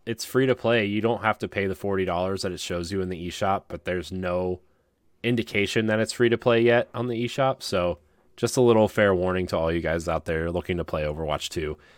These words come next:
I'm gonna jump in. I like Overwatch. Uh,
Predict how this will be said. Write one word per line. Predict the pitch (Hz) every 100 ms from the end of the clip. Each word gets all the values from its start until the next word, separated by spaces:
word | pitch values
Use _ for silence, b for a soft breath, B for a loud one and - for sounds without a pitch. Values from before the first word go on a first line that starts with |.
| b b b b -
I'm | 113 127
gonna | 123
jump | 107 113 107
in. | 107 107 107
I | - 110
like | 117 98 101
Overwatch. | 101 104 98 98 95 - - _ _ _ _ _ _ _ _ -
Uh, | 92 92 87 87